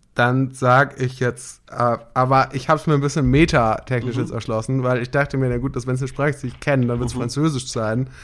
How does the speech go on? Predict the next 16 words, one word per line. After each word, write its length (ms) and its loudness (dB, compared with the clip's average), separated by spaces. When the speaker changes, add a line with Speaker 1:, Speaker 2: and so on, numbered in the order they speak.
Speaker 2:
Richtig, 200 -6
Speaker 1:
Also 120 2
dachte 200 4
Speaker 2:
ja. 40 0
Speaker 1:
ich 60 -2
schon 120 0
vielleicht 220 -2
Frankreich, 400 -2
also 140 -4
es 60 -6
ist 120 -12
Speaker 2:
Ja. 60 -8
Speaker 1:
Frankreich. 480 -6
Speaker 2:
Ja, 180 -4
Speaker 1:
Ja? 60 -2
Speaker 2:
genau. 340 -8